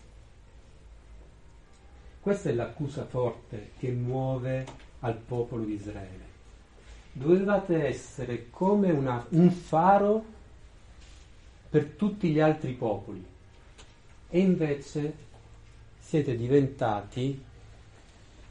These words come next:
un enclave, siete diventati chiusi. Subito dopo dice, "L'avete fatta diventare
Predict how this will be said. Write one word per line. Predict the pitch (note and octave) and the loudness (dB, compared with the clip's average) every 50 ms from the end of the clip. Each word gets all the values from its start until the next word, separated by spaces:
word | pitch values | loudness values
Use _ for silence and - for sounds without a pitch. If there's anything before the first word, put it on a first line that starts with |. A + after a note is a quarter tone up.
| - - - - | -20 -14 -4 2
un | D3 C#3+ D#3 | 4 6 8
enclave, | D3 C#3+ C3+ - - A#2+ G#2 F#2+ F#2 F2+ - - - - - - - - - - - - - - - - - - - - - - - - - - | 8 8 6 4 0 -2 -2 -2 -4 -8 -10 -12 -16 -16 -18 -20 -20 -20 -20 -20 -20 -20 -20 -20 -20 -20 -20 -20 -20 -20 -20 -20 -20 -20 -18 -14
siete | - A#2+ B2 A#2 | -12 -10 -8 -6
diventati | B2 C3 C#3 C3+ C3 - - D3 C#3 C#3 C#3 C#3 - C#3 C3 C3 B2+ - - | -4 -4 -4 -4 -4 -6 -8 -6 -6 -6 -6 -6 -6 -6 -6 -6 -8 -10 -6
chiusi. | - - D#3+ C#3+ B2 G#2+ - - - - - - - - - - - - - - - - - - - - - - - - - - - - - - - - - - - - - - - - - - - - - - - - - - - - - - - - - - - - - - - - - - C3 | 0 0 2 2 0 -2 -6 -12 -18 -20 -20 -20 -20 -20 -20 -20 -20 -20 -20 -20 -20 -20 -20 -20 -20 -20 -20 -20 -20 -20 -20 -20 -20 -20 -20 -20 -20 -20 -20 -20 -20 -20 -16 -16 -16 -16 -16 -20 -20 -20 -20 -20 -20 -20 -20 -20 -20 -20 -20 -20 -20 -20 -20 -20 -20 -20 -20 -20 -20 -18 -14 -14 -14
Subito | E3+ - - D3 C#3 C#3 C3+ C#3+ | -12 -8 -6 -4 0 2 2 4
dopo | C3+ D#3 D#3+ D3+ C3+ B2 | 6 6 4 4 2 -2
dice, | B2 C#3 D#3 D#3 D#3 - - C#3+ D3 - - - - | -2 -2 -4 -4 -6 -8 -8 -8 -8 -10 -14 -18 -14
"L'avete | - B2 B2 C3+ - D3 | -12 -8 -8 -6 -6 -6
fatta | A#2+ - D3+ D3 C#3+ C#3 | -6 -4 -4 -6 -6 -6
diventare | B2 A#2+ A#2+ B2 A#2+ A#2 - D3 D3 D3 D3+ E3+ | -8 -6 -6 -6 -6 -8 -8 -8 -8 -6 -8 -8